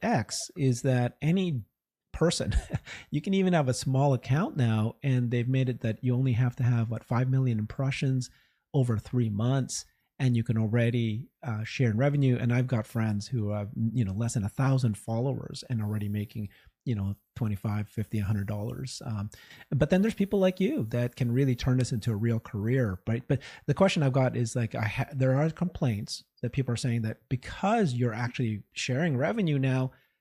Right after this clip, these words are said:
uh, you know, you're, you're not, <laughs> you're motivating not just quality content,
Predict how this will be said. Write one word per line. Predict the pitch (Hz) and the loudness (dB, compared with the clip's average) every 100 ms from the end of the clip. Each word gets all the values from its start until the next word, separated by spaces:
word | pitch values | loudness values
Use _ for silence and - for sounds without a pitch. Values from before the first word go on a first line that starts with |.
| _ - | _ -6
uh, | 151 160 170 170 - _ - | -2 0 2 0 -4 _ -4
you | 196 | -2
know, | 196 | 0
you're, | 135 - | -2 -2
you're | 147 151 | 0 2
not, | 165 131 | 2 4
<laughs> | |
you're | 139 | 4
motivating | 156 202 196 170 147 131 | 4 4 6 4 4 2
not | 139 127 | 0 0
just | - 135 156 | 2 4 4
quality | - 151 156 175 | 2 2 2 -2
content, | 165 160 202 | -4 -6 -6